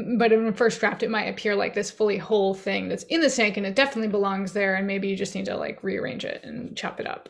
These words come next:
And then there are frozen rats that are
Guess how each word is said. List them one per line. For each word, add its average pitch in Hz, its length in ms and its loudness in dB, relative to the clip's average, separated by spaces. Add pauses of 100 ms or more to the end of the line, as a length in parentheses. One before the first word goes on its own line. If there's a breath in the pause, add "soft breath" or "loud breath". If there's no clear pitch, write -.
(140)
And 247 160 4
then 320 140 4
there 311 160 6
are 262 200 6
frozen 247 640 4
rats 196 480 -4 (440 loud breath)
that 233 120 6
are 226 280 6